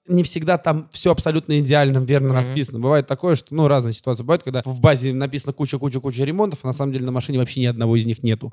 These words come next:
Speaker 1: Такое тоже бывает, когда под разные машины делаются
Speaker 2: А, это типа
Speaker 1: ремонты. <clears throat> Например,
Speaker 2: А,
Speaker 1: там
Speaker 2: это, подожди, это
Speaker 1: в
Speaker 2: зна-, это,
Speaker 1: Аудатексе.
Speaker 2: это жу-, жулит, э, кто, дилер, что ли, жулит?
Speaker 1: Нет, это при,
Speaker 2: А почему
Speaker 1: при
Speaker 2: так?
Speaker 1: ремонте. Короче, получается, вот, например,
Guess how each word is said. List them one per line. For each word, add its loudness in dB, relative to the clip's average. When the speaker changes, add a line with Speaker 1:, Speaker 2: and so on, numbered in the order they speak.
Speaker 1:
Такое 2
тоже 4
бывает, 4
когда 0
под 4
разные 4
машины 2
делаются 2
Speaker 2:
А, 4
это 4
типа 4
Speaker 1:
ремонты. 4
<clears throat> -
Например, 2
Speaker 2:
А, 0
Speaker 1:
там 4
Speaker 2:
это, -4
подожди, -4
это -8
Speaker 1:
в -8
Speaker 2:
зна-, 6
это, -
Speaker 1:
Аудатексе. 4
Speaker 2:
это 4
жу-, -2
жулит, -2
э, -2
кто, -6
дилер, -6
что -12
ли, -6
жулит? -6
Speaker 1:
Нет, -4
это -6
при, 0
Speaker 2:
А 4
почему 0
Speaker 1:
при 4
Speaker 2:
так? 2
Speaker 1:
ремонте. 2
Короче, 4
получается, -2
вот, -4
например, -2